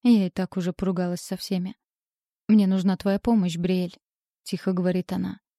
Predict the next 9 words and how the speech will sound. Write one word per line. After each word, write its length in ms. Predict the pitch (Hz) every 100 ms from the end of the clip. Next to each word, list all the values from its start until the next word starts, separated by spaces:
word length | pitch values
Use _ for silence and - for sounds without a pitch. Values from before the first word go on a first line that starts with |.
| _
В 100 | -
чертах 500 | - 185 - 180 -
ее 180 | 190 180
лица 340 | 175 - 185
проступает 680 | 185 208 - 185 196 180 170
боль, 280 | 165 185 214
и 40 |
причина 480 | - 180 - 190 180
очевидна. 600 | 180 - 185 180 170 196